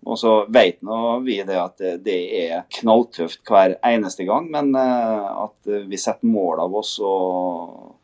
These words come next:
og være med og fight om det, sånn skal det være. Jeg, jeg synes jo det er bedre det at folk, eh,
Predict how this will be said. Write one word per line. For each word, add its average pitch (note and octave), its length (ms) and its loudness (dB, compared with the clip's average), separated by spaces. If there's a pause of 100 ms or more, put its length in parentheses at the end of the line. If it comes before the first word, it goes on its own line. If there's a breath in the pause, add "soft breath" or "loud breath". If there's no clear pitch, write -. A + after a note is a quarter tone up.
(360)
og G2 140 0
være A2 160 8
med F#2 140 -2
og - 20 -20
fight A2+ 220 -2
om G2 100 -8
det, C#3 180 -6
sånn G2 220 -10
skal D#2+ 300 2
det D#2 100 -6
være. E2+ 240 -2 (260)
Jeg, G2 720 0
jeg G#2+ 100 -4
synes A2 280 -2
jo G2 100 -4
det G#2 80 2
er G#2+ 80 -8
bedre A2+ 400 4
det A#2 80 4
at F#2+ 160 -2
folk, - 360 -4
eh, F2 580 -6